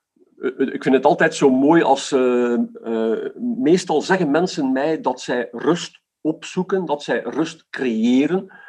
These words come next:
dat ze een rustige omgeving <laughs> willen hebben, terwijl blijkbaar weinigen, en ik be-, en ik heb daar zeker, eh, last van, eh, niet spontaan tot rust komen of rustig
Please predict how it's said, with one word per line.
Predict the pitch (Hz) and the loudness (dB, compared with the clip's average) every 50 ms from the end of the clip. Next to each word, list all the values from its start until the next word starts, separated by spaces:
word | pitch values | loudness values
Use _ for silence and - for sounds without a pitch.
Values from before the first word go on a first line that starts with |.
| - _ _ | -20 _ _
dat | - 135 135 | -4 -4 -2
ze | - 135 | -2 -4
een | - 123 120 120 | -2 -2 -2 0
rustige | - 143 175 170 - - 143 139 139 - | 0 0 0 0 -4 -4 -2 0 0 0
omgeving | 123 120 110 117 123 127 143 - 170 160 143 135 | 0 -4 -4 -2 -2 -2 0 0 0 0 -2 -2
<laughs> | |
willen | - 185 156 170 170 - - _ | -2 -2 -2 -2 -4 -8 -10 _
hebben, | - 170 170 - - - - _ - 196 226 240 240 233 226 208 - _ | -2 -2 -2 -2 -4 -8 -8 _ -12 -12 -10 -10 -10 -12 -14 -14 -12 _
terwijl | - 156 147 143 139 139 139 127 104 | -6 -2 0 2 2 2 0 0 -2
blijkbaar | 135 131 143 185 185 190 185 165 123 | -2 -2 0 0 0 0 -2 -2 -2
weinigen, | 104 113 113 143 180 202 185 170 220 269 320 - - _ _ _ _ _ | 0 0 0 2 0 0 0 0 0 -2 -2 -4 -8 _ _ _ _ _
en | - 123 113 | -8 -6 -6
ik | 113 98 | -6 -6
be-, | 92 - | -6 -6
en | - 113 117 | -4 -2 -2
ik | 107 - | -2 -4
heb | 113 92 | -6 -6
daar | 98 95 92 - | -6 -8 -10 -14
zeker, | - - - 117 123 135 135 - 170 180 175 | -18 -14 -4 -2 -2 -2 -2 -4 -8 -8 -6
eh, | 170 175 170 165 165 151 | -4 -4 -4 -4 -4 -4
last | 147 175 170 170 - - | -4 -4 -6 -6 -12 -10
van, | - 185 175 208 240 - _ _ _ _ _ _ _ _ _ _ _ | -8 -6 -6 -6 -8 -12 _ _ _ _ _ _ _ _ _ _ _
eh, | - 127 127 127 | -4 -2 0 2
niet | 123 165 196 - | 0 0 -2 -4
spontaan | - - _ - - - - - 143 175 208 233 202 - - - _ _ _ _ _ _ _ _ _ _ _ _ | -8 -10 _ -8 -8 -8 -8 -8 -8 -6 -4 -4 -4 -6 -8 -14 _ _ _ _ _ _ _ _ _ _ _ _
tot | - 135 - - | -8 -8 -8 -8
rust | - - - - - - | -10 -12 -12 -14 -18 -12
komen | - 110 87 - - - _ _ _ | -10 -10 -10 -10 -12 -16 _ _ _
of | - 104 - - - _ | -14 -14 -14 -14 -16 _
rustig | - 131 131 135 139 - - 135 - - | -10 -6 -4 -4 -4 -4 -4 -6 -6 -6